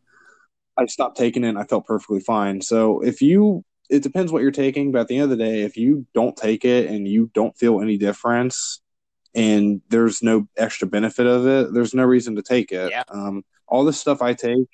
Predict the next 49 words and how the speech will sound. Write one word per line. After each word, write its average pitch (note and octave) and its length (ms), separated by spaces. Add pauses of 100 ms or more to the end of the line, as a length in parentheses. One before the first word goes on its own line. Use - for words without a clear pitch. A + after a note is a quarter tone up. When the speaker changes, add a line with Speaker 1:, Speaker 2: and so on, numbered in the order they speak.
(160)
Speaker 1:
is - 120
stuff A2+ 360
that G#2 160
I G#2 240
feel A#2 340
a A2 60
difference G#2+ 480
with G2 300 (480)
and A2+ 200
that G#2 120
I G#2+ 180
know G#2+ 280
I G2 100
need. G2 380 (520)
I, A2 200
if - 140
I A#2 180
start C#3+ 320
taking A#2+ 260
something, C3 640 (440)
like, G#2+ 300
for B2 180
example, A2+ 380
back G#2+ 320 (260)
to A2 100
the G2 100
collagen G#2 460
thing, F#2+ 180
if - 80
I G#2+ 100
start A#2+ 260
taking A#2+ 200
collagen A2+ 680
and G2+ 100
I'm G2+ 100
like, F#2+ 320
"Well, C#3 240
my B2+ 140
hair B2+ 260
looks A#2+ 220
the A2+ 80
same, A2+ 520 (400)
my G#2+ 100
beard A#2 280
hasn't A2 300
grown A2 280
any G#2 220
different G#2 380
rates, G#2+ 760